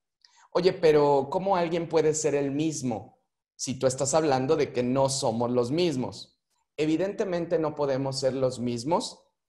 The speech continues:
Ojo, quizá en el contexto en el que a lo mejor ese material se desgaste,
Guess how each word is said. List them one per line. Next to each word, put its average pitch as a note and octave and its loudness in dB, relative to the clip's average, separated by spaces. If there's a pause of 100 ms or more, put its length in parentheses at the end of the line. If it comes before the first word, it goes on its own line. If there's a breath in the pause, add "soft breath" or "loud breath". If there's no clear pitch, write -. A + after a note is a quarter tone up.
Ojo, - 0 (280 soft breath)
quizá D3 -2
en F3 -2
el F#3 -4
contexto C3+ -2
en E3 -2
el B2 -4
que B2+ -2
a A#2 2
lo A#2+ 0
mejor A#2+ -2 (200)
ese C3 -6
material C3 0
se D3+ 0
desgaste, G#2+ -4